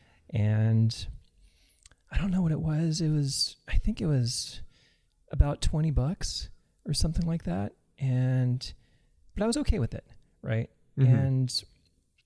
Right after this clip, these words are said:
Speaker 1: I have since purchased maybe,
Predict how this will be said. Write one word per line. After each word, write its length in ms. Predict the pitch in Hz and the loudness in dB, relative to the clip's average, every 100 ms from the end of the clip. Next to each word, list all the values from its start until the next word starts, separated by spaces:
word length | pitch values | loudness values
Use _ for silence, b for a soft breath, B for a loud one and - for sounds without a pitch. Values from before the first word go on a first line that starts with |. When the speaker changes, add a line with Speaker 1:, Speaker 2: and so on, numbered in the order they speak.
| _ _ - - - | _ _ -20 -14 -4
Speaker 1:
I 100 | 139 | 0
have 220 | 131 120 | 0 0
since 280 | - 151 135 | -2 -2 0
purchased 760 | - 143 - 143 - - - - | 0 -2 -4 -6 -6 -10 -12 -6
maybe, 640 | 143 127 123 117 113 113 | -2 0 0 2 0 -2